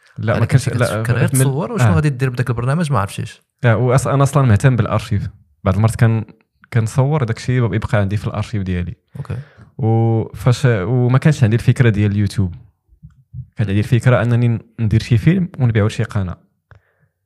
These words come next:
Speaker 2: كيفاش؟ الله اعلم.
Speaker 1: كيفاش ل-، آه، وعرفتي، عييت ما نقلب في، في الجوجل، كيف تبيع فيلما، كيف تبيع فيلما،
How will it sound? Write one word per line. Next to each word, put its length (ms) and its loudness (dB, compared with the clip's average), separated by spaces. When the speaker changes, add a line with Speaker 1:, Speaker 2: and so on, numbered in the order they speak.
Speaker 2:
كيفاش؟ 340 -8
الله 120 -8
اعلم. 260 -10
Speaker 1:
كيفاش 320 -2
ل-، 80 -2
آه، 320 -4
وعرفتي، 460 -2
عييت 300 4
ما 60 4
نقلب 320 0
في، 380 0
في 100 -6
الجوجل، 480 4
كيف 200 2
تبيع 440 2
فيلما، 380 2
كيف 280 -2
تبيع 400 -2
فيلما، 380 -2